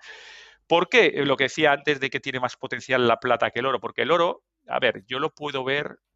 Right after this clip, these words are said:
pues, ma-, ahora está a dos mil, ¿no? Que lo puedo ver a tres mil, pues seguramente, ¿no? Eh, pues seguramente, no sé en cuánto tiempo, pero seguramente.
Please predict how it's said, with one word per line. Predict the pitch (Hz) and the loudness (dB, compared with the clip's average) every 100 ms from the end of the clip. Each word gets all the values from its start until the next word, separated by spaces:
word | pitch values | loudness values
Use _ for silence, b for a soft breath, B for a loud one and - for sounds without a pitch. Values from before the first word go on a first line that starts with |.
| _ _ _ | _ _ _
pues, | 104 | -16
ma-, | 101 - | -6 -2
ahora | 127 | -2
está | - 110 | -2 -6
a | |
dos | 98 - | -6 -18
mil, | 92 | -18
¿no? | 110 - _ _ _ | -16 -18 _ _ _
Que | 107 | -18
lo | 101 | -18
puedo | - 151 156 | -12 -10 -6
ver | 151 | -4
a | 143 | -4
tres | - 131 - - | -6 -12 -12 -14
mil, | 151 104 - b b b b b b b _ | -12 -12 -16 b b b b b b b _
pues | - | -10
seguramente, | - 180 147 127 143 92 | -6 -4 0 -2 -4 -12
¿no? | 104 143 135 B B B B B 117 117 101 | -10 -10 -12 B B B B B -20 -20 -20
Eh, | - _ _ _ | -20 _ _ _
pues | 107 - | -16 -14
seguramente, | 113 139 113 117 117 | -6 -4 -4 -6 -8
no | 110 | -12
sé | - 120 | -6 -6
en | |
cuánto | 120 120 147 | -2 -2 -2
tiempo, | 196 202 208 | -4 -4 -2
pero | 120 | -2
seguramente. | 110 117 110 101 107 - | -2 -6 -2 -2 -2 -8